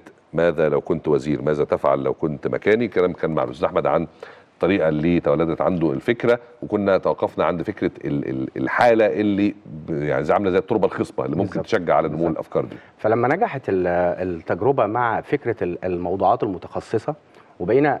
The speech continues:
Speaker 2: على مدار ال أربعة وعشرين ساعة، ممكن الساعة تلاتة أربعة الصبح بنكلم بعض،
Speaker 1: مم.
Speaker 2: لأن خلاص أنت انفصلت عن فكرة مواعيد العمل.
Speaker 1: صحيح.
Speaker 2: أنت، أنت واخد الشغل معاك البيت.
Speaker 1: مم.
Speaker 2: واخده، عشان كده سميناها الوزارة الافتراضية، لأنها هي، هي موجودة في جيبك على طول باستمرار.
Speaker 1: صحيح.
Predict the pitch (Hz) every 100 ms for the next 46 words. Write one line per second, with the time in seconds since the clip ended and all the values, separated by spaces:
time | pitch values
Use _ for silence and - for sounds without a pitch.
0 | - - 104 104 104 131 123 98 92 110
1 | 98 113 - 110 87 98 - 85 101 95
2 | 110 98 101 104 - 95 92 117 113 110
3 | 104 - _ _ - 71 90 101 113 -
4 | 120 113 107 156 156 104 - 139 127 -
5 | - - - 113 110 131 98 92 73 -
6 | 69 82 117 120 123 113 135 151 123 -
7 | 139 127 110 117 101 87 - - _ -
8 | 67 58 - - 113 110 95 90 113 131
9 | 135 117 107 120 117 95 113 120 98 -
10 | 98 104 107 90 110 113 110 104 - 107
11 | 104 95 127 127 101 104 - - 90 92
12 | 92 82 - 87 76 - - 60 67